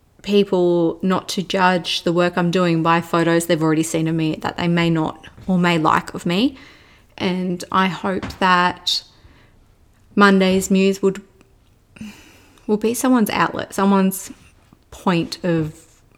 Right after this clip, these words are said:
where they can go and go, "Okay, I need to either do something or see someone," or,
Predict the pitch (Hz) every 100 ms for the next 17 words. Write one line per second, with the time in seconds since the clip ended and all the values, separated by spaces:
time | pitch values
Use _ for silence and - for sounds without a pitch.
0 | _ - 196 180 175 180 165 170 170 165
1 | 165 - 180 - 165 165 165 170 - 165
2 | 160 160 165 - - - - - - -
3 | - 269 262 240 226 226 220 185 - 254
4 | 247 226 214 208 208 202 185 170 165 165
5 | 165 165